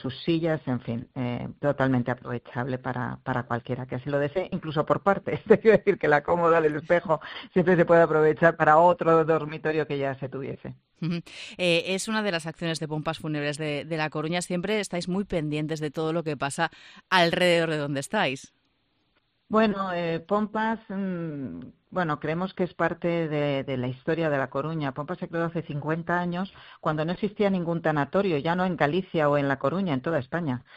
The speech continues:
Speaker 1: Fuimos el primer tanatorio de gestión privada, era algo muy novedoso y las familias empezaron a acudir y era el único sitio que, que podían ir, ¿no? Entonces, eh, bueno, pues siempre, siempre se ha estado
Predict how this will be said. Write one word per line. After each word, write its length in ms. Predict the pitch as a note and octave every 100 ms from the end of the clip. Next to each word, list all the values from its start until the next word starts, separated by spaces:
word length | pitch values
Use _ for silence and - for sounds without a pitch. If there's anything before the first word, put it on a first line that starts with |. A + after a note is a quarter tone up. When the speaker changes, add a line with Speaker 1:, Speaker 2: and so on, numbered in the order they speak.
| - - -
Speaker 1:
Fuimos 440 | D3+ D#3+ D#3+ -
el 200 | D#3+ D#3+
primer 320 | D3+ D3 D3+
tanatorio 500 | - D3+ D3 D3 D#3+
de 100 | D#3+ C#3+
gestión 420 | - - D3+ D3
privada, 520 | D3 C3+ D3+ D#3 C3
era 220 | C3+ C#3+
algo 220 | D3 D3+
muy 180 | C#3+ D3+
novedoso 680 | D3+ D#3 D#3+ F3 E3+ F#3 F#3
y 60 | F3+
las 200 | C#3 -
familias 400 | C3 C#3 D3+ D#3+
empezaron 480 | C#3 C3+ C#3 D3
a 40 | D3+
acudir 420 | - D#3+ F3 F#3+ _ -
y 120 | E3
era 140 | E3 F#3
el 220 | E3+ D#3+
único 320 | G#3+ A3 D#3+
sitio 320 | - E3 D3+
que, 300 | C#3 C#3 B2+
que 120 | - C3
podían 420 | C3+ B2+ B2 B2
ir, 300 | D#3 C3+ B2+
¿no? 180 | E3 A3+ - - - -
Entonces, 440 | E3 D#3 D3+ E3+ E3+
eh, 580 | F3+ E3 D#3 D3+ C#3+ C3+ -
bueno, 240 | E3 D#3+
pues 160 | D#3 C3
siempre, 720 | E3 D3+ E3+ D#3+ D#3 D3 -
siempre 340 | D#3 C#3+ D#3+ D#3
se 220 | D#3 D3
ha 60 | C#3
estado 340 | C3 D3+ C#3+